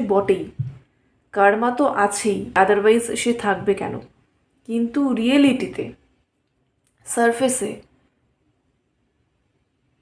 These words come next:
how do they look, ঠিক আছে? তাদের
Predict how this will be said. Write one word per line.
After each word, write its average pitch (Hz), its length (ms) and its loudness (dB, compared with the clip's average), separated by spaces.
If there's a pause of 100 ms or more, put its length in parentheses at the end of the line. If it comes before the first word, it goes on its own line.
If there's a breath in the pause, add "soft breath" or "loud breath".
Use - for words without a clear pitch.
(200)
how 220 160 6 (100)
do 254 60 -2 (100)
they 269 120 6 (100)
look, 247 200 2 (600)
ঠিক - 200 -6
আছে? 233 140 -2 (120)
তাদের 214 240 4